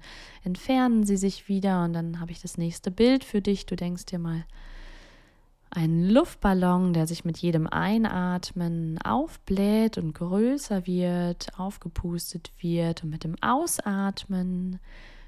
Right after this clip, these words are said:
wieder schrumpft. Genau,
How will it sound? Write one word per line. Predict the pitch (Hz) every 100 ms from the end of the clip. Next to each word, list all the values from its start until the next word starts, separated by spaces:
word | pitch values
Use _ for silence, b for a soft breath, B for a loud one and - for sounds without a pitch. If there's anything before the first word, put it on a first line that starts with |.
| B - - -
wieder | 170 170 165 160
schrumpft. | - - - 156 151 135 - - - - - - b b b b b b b b b b - - - - - - - -
Genau, | - 175